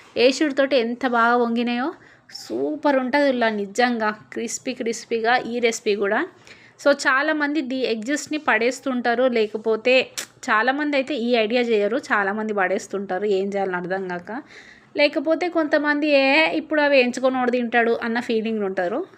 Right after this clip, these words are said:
So, అలా కాకుండా ఆ కార్న్, మిగిలిన కార్న్లో ఇది వేసి మంచిగా దీంట్లో మంచిగా కలుపుకొని, ఇంత నిమ్మకాయ పిండుకొని తింటుంటే, ఉల్లిపాయలు వేసుకొని, సూపర్ ఉంటుంది ఇలా. చూసారా, ఇట్లా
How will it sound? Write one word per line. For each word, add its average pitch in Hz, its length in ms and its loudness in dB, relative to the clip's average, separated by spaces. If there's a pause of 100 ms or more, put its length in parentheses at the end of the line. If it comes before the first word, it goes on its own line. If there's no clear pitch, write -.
(120)
So, 233 60 0
అలా 214 260 0
కాకుండా 208 480 -2
ఆ 254 180 -4
కార్న్, 254 440 2
మిగిలిన 254 380 0
కార్న్లో 233 440 2
ఇది 202 280 2
వేసి 220 400 -2 (480)
మంచిగా 269 720 0
దీంట్లో 226 520 -2
మంచిగా 240 520 -4
కలుపుకొని, 220 640 -2
ఇంత 220 360 -4
నిమ్మకాయ 226 640 0
పిండుకొని 214 840 -2 (920)
తింటుంటే, 240 640 0
ఉల్లిపాయలు 226 640 2
వేసుకొని, 208 680 0
సూపర్ 240 880 -2
ఉంటుంది 214 320 0
ఇలా. 190 220 0 (420)
చూసారా, 226 460 0
ఇట్లా - 320 -2